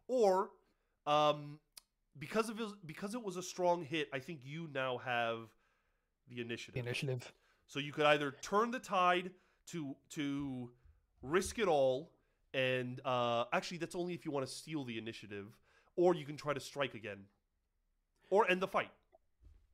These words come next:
Speaker 2: I think Ashana is gonna try to end the fight as quickly as possible.
Speaker 1: Okay.
Speaker 2: So, yeah, end the fight.
Speaker 1: When you make a move to take a decisive action, um, you may resolve the outcome. Uh,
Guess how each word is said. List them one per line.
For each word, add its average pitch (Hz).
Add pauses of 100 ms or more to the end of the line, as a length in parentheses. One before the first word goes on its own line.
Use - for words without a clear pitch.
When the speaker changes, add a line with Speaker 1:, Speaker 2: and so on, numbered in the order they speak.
(420)
Speaker 2:
I 175
think 262
Ashana 185
is 156
gonna 151
try 160
to 147
end 147
the 131
fight 135
as 120
quickly 120
as 110
possible. 113
Speaker 1:
Okay. 120
Speaker 2:
So, 113 (400)
yeah, 120
end 165
the 147
fight. 110 (140)
Speaker 1:
When 143
you 208
make 233
a 226
move 185
to -
take 151
a -
decisive 131
action, 165 (340)
um, 117 (260)
you 127
may 127
resolve 131
the 131
outcome. 113 (120)
Uh, 107